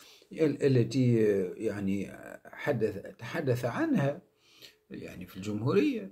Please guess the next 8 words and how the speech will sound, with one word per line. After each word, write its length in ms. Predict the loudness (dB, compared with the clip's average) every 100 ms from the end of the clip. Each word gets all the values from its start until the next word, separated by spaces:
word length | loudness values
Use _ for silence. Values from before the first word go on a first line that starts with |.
| 0 8
إير، 360 | 10 8 4
أسس 300 | -8 -10 -12 -4
إير، 380 | 2 2 2 -6 _ _ _ _ _ _ -12
الأسطورة 720 | -8 -8 -2 4 4 4 -2 -8
إير 380 | -2 2 2 -2 -16 -12
الأخيرة 920 | -10 -10 -12 -10 -4 0 0 -2 -6
في 40 | -10
الجمهورية، 760 | -4 -2 -2 -2 -2 -4 -8